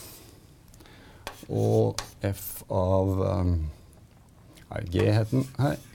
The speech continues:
av x minus g av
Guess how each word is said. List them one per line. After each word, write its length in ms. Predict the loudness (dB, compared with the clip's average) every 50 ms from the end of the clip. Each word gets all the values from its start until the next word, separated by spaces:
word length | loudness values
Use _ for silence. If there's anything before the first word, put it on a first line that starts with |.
| -20 -20 -20 -20 -20 -16 -8
av 420 | -6 -2 -2 -2 -2 -2 -2 2
x 720 | 2 2 2 2 -2 -8 -8 -8 -6 -4 -4 -4 -6 -8 -10 -12 -14 -16 -16 -16 -18 -20 -20 -20 -20 -20 -10 -6
minus 560 | -4 -4 -4 -4 -4 -2 -2 -2 -2 -4 -6
g 380 | -6 -4 -4 -4 -2 -4 -6 -8 -10 -10
av 360 | -8 -8 -6 -8 -8 -10 -12